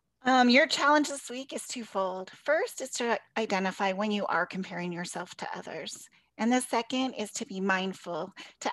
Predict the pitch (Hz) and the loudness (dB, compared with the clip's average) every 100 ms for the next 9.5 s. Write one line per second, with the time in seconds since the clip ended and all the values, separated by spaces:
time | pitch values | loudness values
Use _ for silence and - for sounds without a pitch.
0 | 214 233 - - 196 196 208 190 190 - | -2 -4 -4 -4 -4 -4 -2 -2 -2 -4
1 | 175 180 175 175 165 156 160 180 151 87 | -6 -8 -10 -8 -6 -6 -6 -8 -8 -8
2 | - _ _ - 190 196 220 240 240 294 | -12 _ _ -6 0 2 4 2 2 2
3 | 240 220 202 202 220 - 170 - - - | 2 2 2 2 0 -2 -2 -4 -10 -8
4 | 196 - 320 - - - - _ - - | -8 -4 -4 -2 -4 -4 -6 _ -20 -14
5 | - 220 226 - - 277 262 220 185 - | 2 4 6 2 -2 2 6 6 6 0
6 | 196 220 240 208 185 175 202 185 - 202 | 2 2 2 0 0 -2 -4 -6 -2 0
7 | 185 180 - 208 185 185 180 - 180 175 | 2 0 -2 2 6 6 6 4 4 4
8 | 151 196 185 185 180 175 160 - 170 170 | 4 2 2 0 2 0 -2 -4 -6 -4
9 | - 170 170 180 | -6 -4 -4 -4